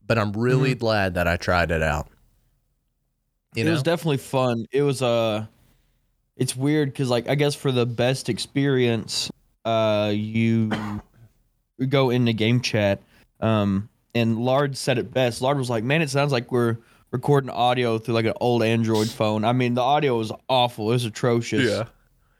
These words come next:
Speaker 1: It,
Speaker 2: Um,
Speaker 1: it kinda gave me, like, Phasmophobia vibes of, like, the audio
Speaker 2: Yeah.
Speaker 1: when you're on the radio, you know?
Speaker 2: But
Speaker 1: Like, it
Speaker 2: it,
Speaker 1: was, it
Speaker 2: uh,
Speaker 1: was meant to be bad.
Speaker 2: Yes.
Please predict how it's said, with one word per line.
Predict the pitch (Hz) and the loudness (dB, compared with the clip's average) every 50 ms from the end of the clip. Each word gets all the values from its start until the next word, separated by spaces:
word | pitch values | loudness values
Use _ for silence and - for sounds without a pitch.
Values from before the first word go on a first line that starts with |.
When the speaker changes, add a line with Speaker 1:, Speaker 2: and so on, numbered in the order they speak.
| _ _ _ 131 | _ _ _ 0
Speaker 1:
It, | 131 | 0
Speaker 2:
Um, | 131 127 123 117 107 107 104 | 2 2 2 0 0 0 -2
Speaker 1:
it | 156 151 - | -2 0 0
kinda | 190 190 190 165 | 0 0 0 0
gave | 165 165 165 156 | 0 0 0 0
me, | 156 147 139 | 0 -2 0
like, | 135 123 113 110 - | 0 0 0 0 -2
Phasmophobia | - 120 123 127 123 - 110 - - 110 110 113 113 113 101 95 90 87 | -2 0 0 0 0 -2 -6 -4 -2 0 0 2 2 2 2 2 0 0
vibes | 90 95 90 87 87 85 82 - - - | 0 0 0 2 2 0 -2 -2 -2 -2
of, | 90 95 - 90 | -2 0 0 0
like, | 87 87 - | -2 -2 -2
the | - - | -4 -4
audio | 147 139 123 | 0 0 2
Speaker 2:
Yeah. | 113 107 110 | 2 2 0
Speaker 1:
when | 110 104 104 123 123 | -2 -2 -2 -2 -2
you're | 120 117 117 | 0 0 0
on | 117 113 | 0 0
the | 110 | 0
radio, | 95 101 104 110 110 117 117 120 123 123 123 - _ _ | 0 0 0 0 0 0 2 2 0 0 -2 -4 _ _
you | - 120 | -4 -2
know? | 123 123 123 127 135 - - _ _ _ _ _ _ _ _ _ _ _ _ _ - - - | 0 0 0 0 -2 -4 -8 _ _ _ _ _ _ _ _ _ _ _ _ _ -16 -6 -2
Speaker 2:
But | 131 | 0
Speaker 1:
Like, | 131 131 | 0 2
it | 131 | 2
Speaker 2:
it, | 147 147 | 2 2
Speaker 1:
was, | 127 120 | 2 2
it | 117 110 101 | 2 2 0
Speaker 2:
uh, | - | 0
Speaker 1:
was | 139 123 127 | -2 -2 -2
meant | 131 135 135 135 - | -2 0 0 0 -2
to | 107 | -2
be | 92 101 | -2 -2
bad. | 98 90 85 80 76 73 73 - - _ _ _ _ _ _ _ _ _ _ _ | -2 0 -2 -2 -2 -4 -6 -10 -14 _ _ _ _ _ _ _ _ _ _ _
Speaker 2:
Yes. | - 190 180 123 107 - - - - | 0 0 0 0 0 -4 -8 -10 -12